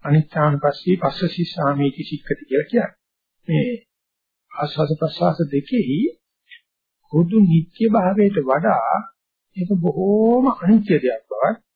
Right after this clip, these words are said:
ඒක මේ හොඳට හොදලා කුඩු කරලා පිරිසිදු කරලා ගන්නකොට ඉතින් ගන්න දෙයක් නැති තරම් වෙනස් වෙන බව තේරුම් අරගෙන මේක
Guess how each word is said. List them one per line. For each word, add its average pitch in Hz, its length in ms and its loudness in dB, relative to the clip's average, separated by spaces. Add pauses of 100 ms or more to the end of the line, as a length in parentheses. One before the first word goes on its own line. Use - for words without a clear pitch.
(540)
ඒක 165 240 0
මේ 156 280 -2 (1080)
හොඳට 143 580 0
හොදලා 135 560 0 (1800)
කුඩු 147 200 -2
කරලා 131 400 -2 (800)
පිරිසිදු 147 380 0
කරලා 139 300 -2
ගන්නකොට 156 400 0
ඉතින් 196 200 0
ගන්න 170 340 2
දෙයක් 208 240 4
නැති 165 260 -2
තරම් 151 260 -2
වෙනස් 156 280 -2
වෙන - 180 -8
බව 110 220 -2 (840)
තේරුම් 175 340 2
අරගෙන 170 360 0 (340)
මේක 202 240 2